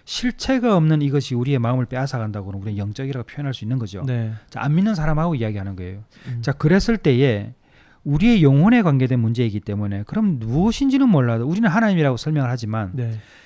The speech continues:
Speaker 1: 이 영혼의 문제가 있다고 했을 때에 영혼을 창조한 누군가가 있다면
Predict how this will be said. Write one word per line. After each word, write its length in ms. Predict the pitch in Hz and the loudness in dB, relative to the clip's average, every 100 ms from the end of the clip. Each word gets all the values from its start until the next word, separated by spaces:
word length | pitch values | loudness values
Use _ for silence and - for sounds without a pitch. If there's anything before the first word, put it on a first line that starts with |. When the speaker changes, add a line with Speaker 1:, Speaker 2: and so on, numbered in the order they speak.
| _ | _
Speaker 1:
이 260 | - 220 196 | -2 2 6
영혼의 540 | 151 160 165 254 254 | 6 6 6 6 6
문제가 1120 | 240 160 151 143 147 143 139 135 135 135 135 | 6 6 4 2 4 4 4 2 2 2 2
있다고 360 | 131 113 143 135 | 0 -4 -2 0
했을 200 | 117 127 | -2 -4
때에 420 | - 120 127 131 | -4 -2 0 2
영혼을 520 | 123 131 147 233 226 | 2 2 2 2 0
창조한 520 | - - 214 226 240 147 | -2 -6 -4 -2 0 0
누군가가 400 | 139 202 247 180 | -2 -4 0 -2
있다면 540 | 120 123 143 110 98 | -2 0 2 0 -4